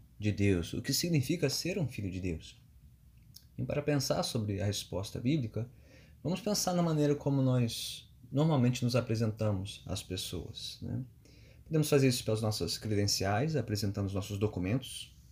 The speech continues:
que revelam onde, onde e quando nascemos, de quem nascemos, a família a qual pertencemos e que já re-, realizamos nesta vida,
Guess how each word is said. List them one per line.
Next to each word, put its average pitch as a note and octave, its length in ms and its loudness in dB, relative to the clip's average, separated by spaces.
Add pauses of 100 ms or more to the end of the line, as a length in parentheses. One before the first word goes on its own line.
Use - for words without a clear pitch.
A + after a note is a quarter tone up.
(160)
que - 140 -10
revelam G#2 320 2
onde, G2 280 -2 (260)
onde B2+ 260 6
e - 20 -2
quando A2 240 2
nascemos, C3 640 2
de G#2 140 -6
quem D3+ 200 2
nascemos, A#2+ 800 0 (500)
a G#2 60 -6
família G#2 320 2
a - 20 -2
qual G#2+ 160 4
pertencemos A2+ 720 4
e A2 60 2
que G#2+ 160 -2
já G#2+ 100 0
re-, G#2 240 2
realizamos G#2 400 0
nesta G2 240 -2
vida, C#3+ 380 2